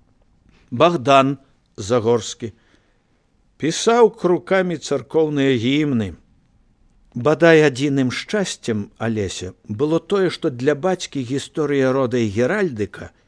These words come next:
былі яшчэ больш нудныя, чым для яго. Таму ён і не мог перадаць сыну захапленне гэтымі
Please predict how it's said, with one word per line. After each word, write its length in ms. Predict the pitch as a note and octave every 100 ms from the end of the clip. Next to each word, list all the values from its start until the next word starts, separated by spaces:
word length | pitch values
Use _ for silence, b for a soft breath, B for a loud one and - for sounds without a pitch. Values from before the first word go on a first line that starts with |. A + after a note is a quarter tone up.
| _ _ _ _ _
былі 320 | G#2 C#3+ E3+ F3+
яшчэ 300 | - - C3
больш 400 | A2 D#3+ C3+ -
нудныя, 480 | D#3+ D3+ C3 C3
чым 240 | A#2+ B2+ A2
для 240 | A#2 A#2
яго. 240 | G#2+ F#2 - _ _ _ _ _ _ _ _ _ _
Таму 320 | A#2+ C#3 F#3
ён 320 | G3 F3 E3 D#3 _ _ _
і 100 | B2
не 120 | C3+
мог 260 | C3 C3+ -
перадаць 520 | - A2 G#2+ A2 F#2+
сыну 360 | - B2+ B2 G#2
захапленне 760 | G2 G2+ G2+ - B2+ C#3+ A2+
гэтымі 460 | G#2 A2 A2 G#2 G2+